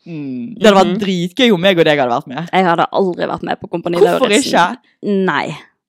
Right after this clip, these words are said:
Speaker 2: Not my cup of tea.
Speaker 1: Men du hadde vært med på syttién grader nord?
Speaker 2: Nei, men jeg hadde heller vært med på det.
Speaker 1: Det skjønner ikke jeg, for syttién grader nord, da, da går du kun tur.
Speaker 2: Ja, men jeg er mer glad i å gå tur enn å gjøre sånne fysiske
Speaker 1: Men tenk, du er kun på tur. Du kommer ikke til noe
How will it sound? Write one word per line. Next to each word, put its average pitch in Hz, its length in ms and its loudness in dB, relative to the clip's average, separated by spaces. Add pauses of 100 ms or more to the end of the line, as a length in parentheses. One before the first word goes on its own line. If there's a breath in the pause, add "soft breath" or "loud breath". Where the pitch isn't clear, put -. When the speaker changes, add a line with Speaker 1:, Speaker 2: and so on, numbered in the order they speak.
(500)
Speaker 2:
Not 214 340 -4
my 185 180 0
cup - 260 -6
of - 120 -6
tea. 190 220 -10
Speaker 1:
Men 214 120 -4
du 220 60 2
hadde 208 200 6
vært - 0 -
med 214 120 2
på 185 160 -2
syttién 185 200 -2
grader 156 180 0
nord? 170 300 -2
Speaker 2:
Nei, 180 360 -2 (220)
men 202 160 0
jeg 180 80 0
hadde 196 140 0 (140)
heller - 340 -4
vært - 140 -10
med 175 180 -8
på 175 80 -8
det. 180 100 -6 (420)
Speaker 1:
Det 196 120 -2
skjønner 180 260 -4
ikke 190 220 -2
jeg, 156 100 -6
for 202 80 -6
syttién 202 300 -4
grader 175 180 0
nord, 170 180 -2
da, 185 140 2 (100)
da 185 120 -2
går 180 220 0
du 165 40 -2
kun 156 240 -4
tur. 135 240 -8 (160)
Speaker 2:
Ja, 233 180 2
men 233 140 0
jeg 247 140 0
er - 20 0
mer 233 280 -2
glad 208 260 -2
i - 20 -2
å 175 60 -4
gå 196 80 -4 (100)
tur 170 400 -6 (100)
enn 185 140 -6
å 185 100 -4
gjøre 175 380 2
sånne 175 320 -6
fysiske 180 720 -10
Speaker 1:
Men 151 160 2
tenk, 254 160 0
du 240 140 0
er - 20 4
kun 226 500 2
på 160 140 -4
tur. 175 320 -2
Du 214 140 -8
kommer 220 240 2
ikke - 200 -4
til 220 300 -4
noe 165 160 -6